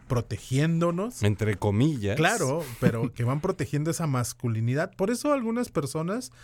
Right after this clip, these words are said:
Speaker 1: hablan de la masculinidad frágil, ¿no? De esta idea de que la masculinidad es frágil y por eso necesita esas capas de, de armaduras que la protegen. En realidad, yo creo que no es que l-,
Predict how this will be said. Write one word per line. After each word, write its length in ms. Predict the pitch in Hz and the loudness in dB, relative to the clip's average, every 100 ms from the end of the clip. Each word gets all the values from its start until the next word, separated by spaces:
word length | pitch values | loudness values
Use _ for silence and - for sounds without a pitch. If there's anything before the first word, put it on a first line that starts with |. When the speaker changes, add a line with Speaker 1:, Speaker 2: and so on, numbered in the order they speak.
| - - - | -20 -20 -2
Speaker 1:
hablan 360 | 131 185 208 170 | 0 2 0 -2
de 100 | 117 | -2
la 120 | 117 | -2
masculinidad 800 | 113 - - 110 110 110 123 - | -2 -4 -2 -2 0 0 -2 -4
frágil, 640 | - 143 226 - 147 107 | -4 -2 -2 -4 -2 0
¿no? 180 | 104 185 | -2 0
De 120 | 156 | 0
esta 260 | 131 - 180 | -2 -2 -2
idea 300 | 147 139 170 | 0 0 0
de 160 | 143 117 | -2 -2
que 180 | 113 | -2
la 120 | 107 110 | -2 0
masculinidad 680 | 117 - 117 117 120 143 165 | -2 -4 -2 0 0 0 -2
es 140 | 165 | -6
frágil 420 | 151 151 - 175 - - - | -4 -4 -4 -8 -10 -20 -6
y 100 | 123 | -2
por 140 | 120 135 | 0 0
eso 140 | 151 | 0
necesita 640 | 156 127 127 - 147 147 139 | 0 0 -2 -2 -2 -2 0
esas 340 | 139 147 135 - - - | 0 -2 -6 -10 -20 -8
capas 540 | - 139 - 117 98 104 | 0 0 0 -4 -2 -2
de, 240 | 107 113 | -4 -2
de 400 | 110 104 101 101 - | -4 -2 -4 -6 -6
armaduras 680 | 110 113 117 135 127 135 - - - | -4 -2 0 0 0 -4 -12 -20 -8
que 100 | 123 | -2
la 160 | 113 110 | -2 -2
protegen. 600 | 113 104 143 - 110 104 | -2 -2 -2 -2 -4 -4
En 160 | - 139 | -2 0
realidad, 460 | 160 165 175 214 220 - - - | 0 0 0 0 -2 -16 -20 -6
yo 160 | 165 185 | -4 0
creo 440 | 196 190 233 254 | 0 0 0 -4
que 160 | - 135 | -4 -2
no 180 | 139 170 | 0 -2
es 120 | - | -2
que 120 | 240 | -4
l-, 380 | 226 139 113 110 | 0 0 0 -2